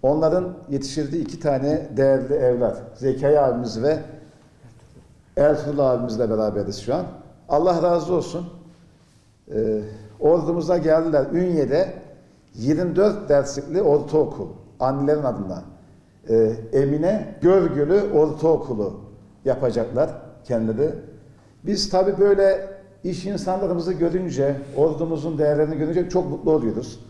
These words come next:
Hakikaten böyle değerli bir aile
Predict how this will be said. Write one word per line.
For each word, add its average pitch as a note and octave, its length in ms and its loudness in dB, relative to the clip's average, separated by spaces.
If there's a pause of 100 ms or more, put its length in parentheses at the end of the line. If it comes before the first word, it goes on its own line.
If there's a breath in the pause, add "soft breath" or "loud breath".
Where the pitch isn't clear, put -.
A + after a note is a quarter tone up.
(680 soft breath)
Hakikaten F3 580 0 (840)
böyle E3 420 4 (520)
değerli D#3 600 4 (300)
bir C3 360 2
aile A#2+ 360 2